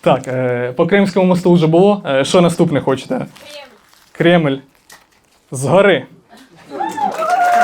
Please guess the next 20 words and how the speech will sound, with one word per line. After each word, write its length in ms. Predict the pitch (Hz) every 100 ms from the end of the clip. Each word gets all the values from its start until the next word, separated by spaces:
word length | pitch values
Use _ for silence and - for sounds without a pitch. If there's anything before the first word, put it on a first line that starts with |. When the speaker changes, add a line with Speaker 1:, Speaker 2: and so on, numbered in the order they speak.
| 698 698 698 659 640 587 - - - - - - - - - - - - - - - -
Speaker 1:
В 140 | -
цьому 200 | 247 247
волонтерському 1040 | 233 214 214 202 - 196 185 180 175 170 165
штабі 480 | - 214 226 196
одним 340 | 160 151 180 170
із 120 | 156
основних 440 | 160 170 170 160
видів 340 | 147 156 151 143
роботи 380 | 151 196 254 175
було, 240 | 156 160
скажімо, 600 | 160 151 156 147 131 139
там 140 | 165 170
були 160 | 180
дві 160 | 170 175
дівчини, 460 | 170 254 254 202 175
школярки, 680 | - 170 190 196 165 156
і 100 | 156
вони, 320 | 156 185 185 160
їм 180 | 165
давали 600 | 165 165 165 151 147 135